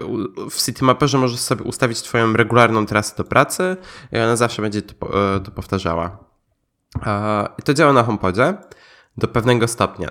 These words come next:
Jakby HomePod jest ci w stanie powiedzieć, okej, e,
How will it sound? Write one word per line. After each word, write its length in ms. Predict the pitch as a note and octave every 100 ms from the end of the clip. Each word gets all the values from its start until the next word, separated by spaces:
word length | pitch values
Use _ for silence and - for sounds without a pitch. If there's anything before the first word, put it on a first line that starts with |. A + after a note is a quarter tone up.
| F#2+
Jakby 480 | G#2+ A#2 A2 - -
HomePod 320 | C#3 C3 C3+
jest 160 | B2+
ci 80 | -
w 40 | A2
stanie 280 | A#2 A2+
powiedzieć, 640 | G#2 G#2+ G#2+ G2 G2 F#2+ -
okej, 540 | - - G2+ F2 F#2 F#2+
e, 480 | G2 F#2+ G2 G2